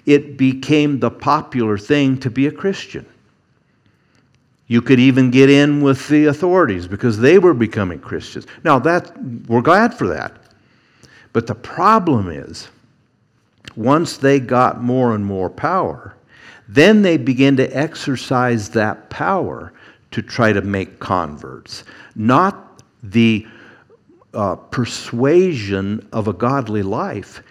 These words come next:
and the work of the Holy Spirit on their hearts. So you get to the eight hundreds, and there's, this is just one quick example. You get to the eight hundreds, and there was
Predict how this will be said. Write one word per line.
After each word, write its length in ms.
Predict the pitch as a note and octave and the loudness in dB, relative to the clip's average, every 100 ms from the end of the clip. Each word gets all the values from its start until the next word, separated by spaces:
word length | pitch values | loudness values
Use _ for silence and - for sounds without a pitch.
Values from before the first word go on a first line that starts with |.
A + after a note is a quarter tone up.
| _ - | _ 0
and 220 | A#2 A2+ | 2 2
the 120 | G#2+ | 0
work 380 | F#2+ A#2 C3+ C3+ | -2 0 2 0
of 80 | A2 | -4
the 60 | |
Holy 300 | G2 A#2 G#2+ | -2 -2 -2
Spirit 460 | G#2 - F#3 F3+ G#2+ | -4 -4 -2 -2 -2
on 120 | F#2+ | -4
their 120 | F2 F2+ | -6 -8
hearts. 520 | D3+ F3 - - - _ - - | -8 -8 -12 -20 -20 _ -20 -8
So 320 | - C#3+ F3 | 4 6 8
you 220 | C#3+ C3+ | 6 0
get 360 | A#2 C3 C3 - | 4 2 2 -4
to 120 | A2 | -2
the 120 | G2+ | 0
eight 280 | A2 F#3+ A#3+ | 2 2 0
hundreds, 640 | - F2+ D2 D#2 - - | -4 -8 -8 -14 -16 -14
and 80 | A#2 | -8
there's, 240 | G#2 F#2 - | -8 -8 -10
this 320 | G#2 C#3+ B2+ | -4 -4 -4
is 80 | G#2 | -8
just 160 | F#2+ | -8
one 320 | G2 A#2 A#2 | -4 -2 0
quick 340 | A2 - A2+ - | -2 -2 -4 -6
example. 580 | D#2+ F2 C#2 - - - - - - | -12 -10 -10 -12 -18 -20 -20 -20 -4
You 120 | A#2+ | -2
get 220 | A#2+ D#3+ | 2 2
to 80 | D#3 | 0
the 240 | B2 C3+ - | -2 -2 0
eight 320 | F#3 B3 G#3 | 0 0 -4
hundreds, 680 | - G2+ D2 C#2 C2 - - _ _ _ _ _ | -4 -4 -6 -12 -16 -20 -20 _ _ _ _ _
and 260 | C3 C3+ B2 | 0 0 2
there 220 | B2 B2+ | 2 2
was 360 | A#2 A#2 G#2+ | 2 0 0